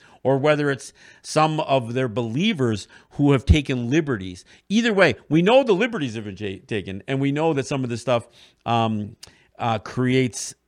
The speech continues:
uh, a, it creates confusion. And, and I think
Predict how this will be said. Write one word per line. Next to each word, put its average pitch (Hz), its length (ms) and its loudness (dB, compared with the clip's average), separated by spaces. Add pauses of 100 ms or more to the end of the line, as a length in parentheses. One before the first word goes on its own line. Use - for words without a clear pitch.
(160)
uh, 67 140 -16 (200)
a, 113 480 -8 (560)
it 165 180 -8
creates 196 300 -2
confusion. 185 600 -6 (440)
And, 185 200 4
and 202 140 4
I 214 100 6
think 269 300 -2